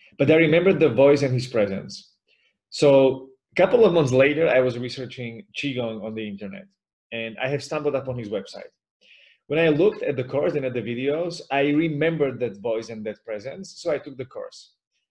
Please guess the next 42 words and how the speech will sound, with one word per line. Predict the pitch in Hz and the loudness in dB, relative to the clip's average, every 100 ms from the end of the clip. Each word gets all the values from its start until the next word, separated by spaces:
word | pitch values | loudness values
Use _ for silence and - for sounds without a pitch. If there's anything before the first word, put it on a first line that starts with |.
| _ | _
And | 139 | -6
I | 143 | -2
have | 196 | -2
to | - | -4
say | - 202 | -4 -2
that | 156 147 | 0 0
I | 131 | 0
could | 131 123 | -4 -6
really | 135 160 | -4 -4
see | 151 - 147 139 139 | -6 -8 -6 -6 -6
positive | 123 113 117 | -8 -8 -12
results | 107 101 110 107 104 - | -12 -8 -6 -6 -10 -16
on | 120 | -10
my | 120 | -6
own | 120 113 | -6 -10
energetic | 110 104 104 98 - | -14 -16 -16 -18 -16
practice | 98 - 104 - | -16 -16 -20 -18
that | 101 | -12
I | 101 | -10
was | 98 95 | -10 -14
doing | 101 95 | -16 -14
back | - _ | -18 _
then. | - _ _ _ _ _ _ _ _ _ _ | -20 _ _ _ _ _ _ _ _ _ _
So | - 143 | -6 -4
today | 185 208 208 | 2 2 4
I | 170 | 2
have | 160 | 2
interview-, | 160 147 147 139 | 0 -6 -8 -4
I | 139 | -2
had | 135 147 | 0 -2
interviewed | 147 139 143 131 - | -2 -10 -6 -6 -8
Chris, | 131 156 196 - - | -6 -6 -8 -12 -10
and | 135 131 127 123 | -6 -4 -4 -6
I | 123 | -6
really | 120 123 156 151 | -6 -4 -2 -2
enjoyed | 139 131 127 | -4 -4 -4
the | 127 | -6
interview | 120 117 113 120 113 | -8 -12 -10 -8 -8
and | 110 | -8
had | |
a | |
g-, | 117 | -10